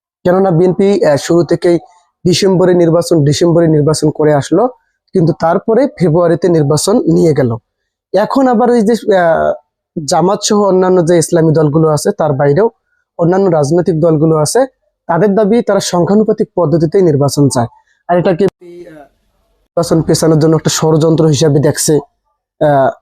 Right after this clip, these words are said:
বিএনপি পক্ষ থেকে বলা হচ্ছে এরকম অভিযোগ। আহ, এর মধ্যে আবার আমিরে জামাত বললেন যে,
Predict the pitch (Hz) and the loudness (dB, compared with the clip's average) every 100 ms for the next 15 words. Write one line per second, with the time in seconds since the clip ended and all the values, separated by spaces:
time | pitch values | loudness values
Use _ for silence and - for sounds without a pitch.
0 | _ - 151 165 151 151 156 - 160 151 | _ -6 0 0 0 -2 -4 -2 -2 0
1 | 147 151 151 151 - 147 147 147 147 135 | 2 2 0 -2 0 0 2 0 0 2
2 | 139 147 _ _ _ _ _ - 151 120 | 0 -2 _ _ _ _ _ -2 0 0
3 | - - 247 294 254 196 254 220 208 175 | -4 -2 0 2 2 0 0 2 2 2
4 | 170 160 151 151 135 147 156 233 190 | 2 2 2 0 0 2 2 2 0